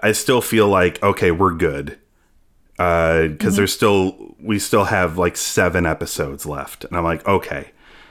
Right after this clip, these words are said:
Speaker 1: whew, it's not so bad." Uh, I'll, we'll get to watch this for a little while longer. And
Speaker 2: Yep.
Speaker 1: weirdly enough, there are now episode titles for every episode except for the finale.
Speaker 2: Okay.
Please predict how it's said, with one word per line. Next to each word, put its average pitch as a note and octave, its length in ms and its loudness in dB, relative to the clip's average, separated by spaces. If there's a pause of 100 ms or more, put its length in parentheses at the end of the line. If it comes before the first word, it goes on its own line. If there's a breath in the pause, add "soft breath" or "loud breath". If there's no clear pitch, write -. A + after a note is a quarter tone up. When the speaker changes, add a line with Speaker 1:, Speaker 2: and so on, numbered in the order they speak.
(600 soft breath)
Speaker 1:
whew, - 460 0
it's F2 160 -2
not G2 180 0
so G#2+ 180 2
bad." D#2+ 500 -2 (600 soft breath)
Uh, D#2+ 580 0
I'll, F#2 280 0
we'll F#2 140 0
get F#2+ 200 0
to G2+ 80 2
watch F2 280 0
this F2 120 -2
for - 160 0
a F#2 40 4
little F2 220 2
while E2+ 260 2
longer. D2+ 580 -4 (200)
And F#2+ 460 2
Speaker 2:
Yep. F#3+ 120 -4
Speaker 1:
weirdly A2 600 2
enough, F#2 640 -2 (160)
there G#2 400 2
are F#2+ 140 2
now F#2 500 2 (400 loud breath)
episode A2 460 0
titles F2 360 0
for - 300 -4
every G#2 380 2
episode G2+ 520 2
except G2+ 520 -2
for F#2+ 260 2
the F2+ 100 4
finale. E2+ 840 0 (960 soft breath)
Speaker 2:
Okay. F3+ 400 -4